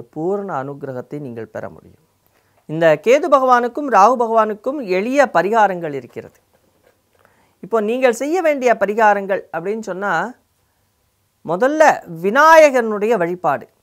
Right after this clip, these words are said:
ஏன் விநாயகனுடைய வழிபாடு? கேது பகவானிற்கும் தலை இல்லை,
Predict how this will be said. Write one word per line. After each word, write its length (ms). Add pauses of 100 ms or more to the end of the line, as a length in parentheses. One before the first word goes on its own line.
(960)
ஏன் 460
விநாயகனுடைய 720
வழிபாடு? 480 (720)
கேது 300
பகவானிற்கும் 800
தலை 300
இல்லை, 320